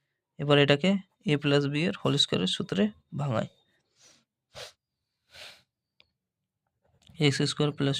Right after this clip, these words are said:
two x plus one হয়ে যাবে, মাইনাস ওয়ান মাইনাস ফাইভ এক্স। এবার এই সম্পূর্ণ জিনিসটাকে এদিকে নিয়ে চলে আসি, বা এক্স স্কয়ার প্লাস টু এক্স, এটা ওয়ান, ওয়ান কেটে গেল, ফাইভ এক্স আছে,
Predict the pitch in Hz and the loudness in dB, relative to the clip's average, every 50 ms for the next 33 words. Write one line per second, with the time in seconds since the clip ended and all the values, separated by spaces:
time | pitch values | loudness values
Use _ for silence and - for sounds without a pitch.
0 | - - 156 147 151 160 160 - - - - - - - - - - - - - | -6 -6 -6 -4 -2 -4 -4 -6 -12 -14 -18 -20 -20 -20 -20 -20 -20 -16 -4 0
1 | 151 143 135 - 151 151 156 156 156 160 156 160 160 165 175 180 - - - - | 0 0 0 0 2 2 2 4 2 2 2 2 0 0 -2 -4 -6 -12 -20 -20
2 | - - - 143 139 139 139 139 - - 143 143 143 143 147 143 143 143 147 - | -20 -10 -2 0 0 2 2 0 -2 0 0 0 2 0 0 -2 -2 -2 -4 -2
3 | - 147 147 151 165 160 - - 196 175 - 151 160 165 - - 170 165 175 170 | 0 0 0 0 0 -4 -4 -6 -6 -4 0 2 4 4 4 4 2 2 2 4
4 | 170 165 156 160 170 165 - 180 175 165 151 147 143 139 - 135 131 123 127 - | 4 4 4 4 2 2 2 0 2 2 0 0 0 0 0 2 2 2 0 0
5 | - - - - - - 135 135 123 - 180 - - _ _ _ _ _ _ _ | -2 -2 -2 -4 -6 -6 -4 -2 -2 -4 -4 -8 -14 _ _ _ _ _ _ _
6 | _ _ _ _ _ _ _ _ _ _ _ _ - 147 - - 156 - - - | _ _ _ _ _ _ _ _ _ _ _ _ -8 -6 -4 -2 -4 -4 0 4
7 | 160 160 160 165 - _ - 147 143 151 - - - 165 160 160 165 170 180 - | 4 4 4 2 -2 _ -4 -2 0 2 0 0 0 -2 0 0 0 -2 -4 -8
8 | - - - _ _ _ _ _ _ _ _ _ _ _ _ _ _ _ _ _ | -16 -20 -20 _ _ _ _ _ _ _ _ _ _ _ _ _ _ _ _ _
9 | _ _ _ _ _ _ _ _ _ _ _ _ _ _ _ _ _ _ _ _ | _ _ _ _ _ _ _ _ _ _ _ _ _ _ _ _ _ _ _ _
10 | - - 147 147 143 147 143 143 143 139 139 - 143 151 147 147 147 156 170 - | -8 -6 -2 0 0 0 2 2 0 0 2 0 0 0 0 0 0 -2 -4 -4
11 | - _ _ _ _ _ _ _ _ _ _ _ - - 147 139 143 147 156 151 | -8 _ _ _ _ _ _ _ _ _ _ _ 2 6 8 8 8 8 4 2
12 | - - 156 - - | 2 0 2 4 4